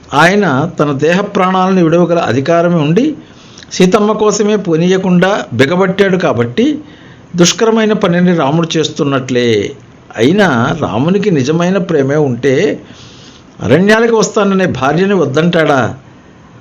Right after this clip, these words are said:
ఆమెయే ఏమైనా సరే విడవలేక వస్తానన్నది కాబట్టి ఆమె ప్రేమ ముందు అతని ప్రేమ తక్కువే.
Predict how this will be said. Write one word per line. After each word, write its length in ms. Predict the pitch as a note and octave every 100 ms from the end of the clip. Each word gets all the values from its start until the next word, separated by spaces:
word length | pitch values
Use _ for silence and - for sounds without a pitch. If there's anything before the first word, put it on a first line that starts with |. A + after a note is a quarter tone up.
| - - -
ఆమెయే 500 | C3 F#3 G#3 A3 F#3+
ఏమైనా 320 | E3+ F#3 G3+
సరే 480 | F#3 G3 E3+ E3+ - - - - - - - - - -
విడవలేక 480 | B2+ F3 F#3+ G#3 A3+
వస్తానన్నది 1000 | G3+ C#3 E3+ D#3+ D3 B2+ A#2+ C3 B3+ B3+ F3+ - - - -
కాబట్టి 520 | C3+ D3 D3+ A#3 - B2+
ఆమె 240 | C3+ C#3
ప్రేమ 400 | B2+ C#3 E3+ G3+
ముందు 640 | F3+ D#3+ D#3 B2 G#2+ - - - - - -
అతని 280 | A#2 D#3 -
ప్రేమ 560 | C3 C3+ E3+ E3 A#3 - - - B2
తక్కువే. 800 | A#2+ - A#2+ A#2+ A#2+ A2 F2+